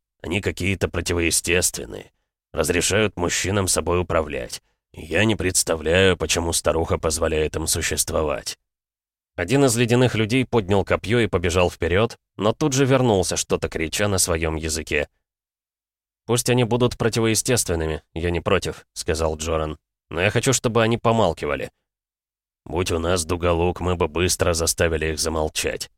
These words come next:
ответил серьезный Муфас. «Но у нас их нет», — проворчал Джоран. «Так что остается надеяться, что их никто не слышит». В это время ледяной человек швырнул копье в Дитя приливов, но оно не долетело,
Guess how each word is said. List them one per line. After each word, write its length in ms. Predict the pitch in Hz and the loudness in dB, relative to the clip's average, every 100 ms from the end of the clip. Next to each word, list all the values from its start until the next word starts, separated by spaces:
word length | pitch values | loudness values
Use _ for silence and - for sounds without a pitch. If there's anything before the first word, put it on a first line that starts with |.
| _ | _
ответил 420 | - 87 80 82 82 | -10 -4 -4 -2 -2
серьезный 500 | 85 80 78 80 78 | 0 0 -2 -2 -2
Муфас. 480 | 78 - 80 - - _ _ _ _ _ _ - | -4 -2 -2 -2 -6 _ _ _ _ _ _ -12
«Но 260 | 80 87 110 | -4 2 4
у 40 | |
нас 240 | 117 120 117 | 4 2 0
их 140 | - | 0
нет», — 460 | 101 80 - - _ - | 0 0 -4 -12 _ -6
проворчал 500 | 80 78 76 85 78 | -2 -2 -2 -2 -2
Джоран. 440 | 76 78 78 78 - _ _ _ | -2 -4 -4 -4 -10 _ _ _
«Так 120 | 82 87 | -4 -4
что 200 | - 101 | 2 0
остается 440 | - 107 104 104 | 2 0 2 2
надеяться, 520 | 101 95 107 104 104 | 0 0 -2 -2 -2
что 180 | - 104 | -2 0
их 180 | 98 90 | 0 0
никто 280 | 101 - 95 | -2 0 0
не 120 | 92 | 0
слышит». 520 | - 82 - - - _ _ _ _ _ _ _ _ _ | 0 -2 -4 -10 -16 _ _ _ _ _ _ _ _ _
В 100 | 87 | -2
это 180 | 120 131 | 2 4
время 260 | 127 151 147 | 4 6 6
ледяной 380 | 123 131 135 | 4 4 4
человек 340 | - 120 127 131 | 4 2 2 2
швырнул 360 | 110 117 123 107 | 2 4 2 2
копье 360 | 117 104 98 | -2 0 0
в 80 | 80 | 0
Дитя 240 | 82 90 | -2 -2
приливов, 600 | 80 85 85 101 104 - - | -2 -2 0 0 0 -2 -2
но 160 | 101 | 0
оно 160 | 107 120 | 2 2
не 120 | 117 | 2
долетело, 600 | 107 107 - 90 73 62 | 0 -2 0 -2 -2 -4